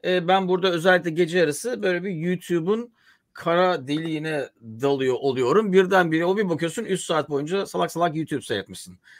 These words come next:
Ama işimiz yok, gücümüz yok. <laughs> Akşam akşam onlara bakarken insan daha da deliriyor. Yani olan tepkiye ve yapılan yorumları gördükçe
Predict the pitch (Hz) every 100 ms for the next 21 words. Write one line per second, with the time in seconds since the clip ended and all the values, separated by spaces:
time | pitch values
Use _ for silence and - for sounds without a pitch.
0 | _ 220 196 208 185 220 185 151 202 185
1 | 185 180 147 185 160 - 196 214 180 -
2 | 202 226 - 196 - 196 214 233 240 185
3 | 208 254 277 - 143 208 320 _ _ _
4 | _ 139 151 - 208 208 185 277 285 165
5 | 139 113 107 95 85 107 123 156 147 139
6 | 139 170 247 269 220 202 - 190 175 165
7 | 151 131 127 131 131 151 160 190 196 185
8 | _ _ - 117 139 147 165 165 165 147
9 | 127 135 135 185 240 - 104 180